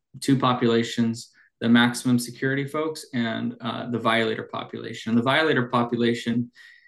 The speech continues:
there's just a ton of addiction that I, I saw,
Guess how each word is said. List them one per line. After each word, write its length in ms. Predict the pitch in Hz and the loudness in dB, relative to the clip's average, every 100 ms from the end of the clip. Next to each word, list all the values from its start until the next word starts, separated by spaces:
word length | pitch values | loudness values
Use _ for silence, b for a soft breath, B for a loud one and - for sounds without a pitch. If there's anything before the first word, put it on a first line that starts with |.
| - | 0
there's 260 | 123 117 | 2 4
just 220 | - 127 123 | 4 2 0
a 140 | 107 | -4
ton 520 | - - 135 135 131 | -6 -4 2 4 4
of 180 | 120 113 | 2 2
addiction 720 | 117 113 110 - 110 107 - | -2 -2 -4 -6 -8 -6 -6
that 100 | 107 | -2
I, 220 | 110 110 117 - | 0 0 -2 -4
I 160 | 110 | -4
saw, 560 | 110 - 107 104 113 | -4 -2 -2 0 -2